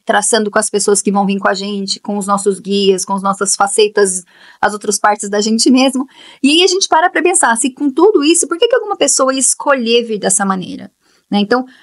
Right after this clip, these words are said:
algumas pessoas conversam sobre isso, existem al-, mil motivos, né? Não é um, um motivinho só e acabou, né? Não é todo mundo que veio do, desse jeito vai ter o mesmo motivo pra vir. Gente, existe motivo pra fazer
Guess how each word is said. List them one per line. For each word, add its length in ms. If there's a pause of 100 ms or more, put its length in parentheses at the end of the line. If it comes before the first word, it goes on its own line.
(100)
algumas 440
pessoas 420
conversam 680
sobre 280
isso, 500
existem 680
al-, 220
mil 460
motivos, 540
né? 140
Não 180
é 400 (380)
um, 460
um 40
motivinho 520
só 240
e 80
acabou, 560
né? 160
Não 140
é 160
todo 340
mundo 240
que 100
veio 180
do, 120
desse 260
jeito 360
vai 140
ter 120
o 40
mesmo 280
motivo 260
pra 140
vir. 180
Gente, 240
existe 240
motivo 320
pra 140
fazer 260